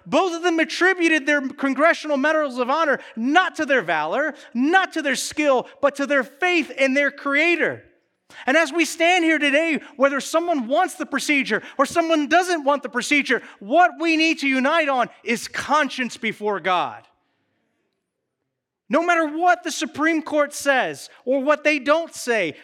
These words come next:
we take our marching orders from Jesus, and we are informed by conscience through the Word of God. This is where we should always stand. This is why we stand for religious liberty. This is why we promote it, and we want the broadest expression of it,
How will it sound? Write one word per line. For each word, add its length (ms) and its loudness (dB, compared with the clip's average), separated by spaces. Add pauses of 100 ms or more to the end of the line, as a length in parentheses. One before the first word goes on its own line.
(100)
we 420 0
take 320 0
our 160 4
marching 600 -2
orders 360 0
from 300 -4
Jesus, 640 -2 (140)
and 160 -2
we 140 0
are 100 2
informed 560 -2
by 140 0
conscience 580 -4 (180)
through 360 0
the 100 -2
Word 240 2
of 140 -2
God. 380 -2 (200)
This 320 0
is 160 -2
where 220 -2
we 160 -2
should 200 -2
always 480 2
stand. 460 -2 (180)
This 220 0
is 160 -2
why 220 2
we 180 -4
stand 500 0
for 140 -6
religious 440 -2
liberty. 380 -4 (160)
This 160 0
is 160 -4
why 200 0
we 100 -6
promote 540 -2
it, 160 -6 (160)
and 120 -2
we 100 2
want 280 -2
the 100 2
broadest 640 -2
expression 640 -4
of 160 0
it, 120 -4